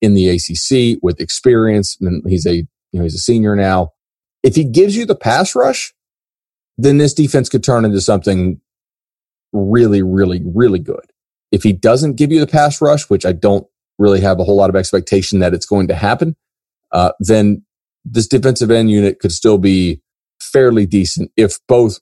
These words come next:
Kaindoh and Robinson stay healthy. The, the issue is gonna be, uh, what happens afterwards. 'Cause I gotta tell you, man,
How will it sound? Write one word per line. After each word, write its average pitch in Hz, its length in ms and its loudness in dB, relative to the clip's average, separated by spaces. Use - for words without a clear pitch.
Kaindoh 95 580 2
and 113 220 4
Robinson 98 540 2
stay - 200 -4
healthy. - 540 -2
The, - 260 0
the 123 220 4
issue 147 280 2
is 107 120 0
gonna 110 200 2
be, 90 460 0
uh, 87 260 0
what 107 240 0
happens 113 460 0
afterwards. 95 480 -2
'Cause 123 120 2
I 131 60 4
gotta 185 180 0
tell 180 200 0
you, 151 100 0
man, 104 260 0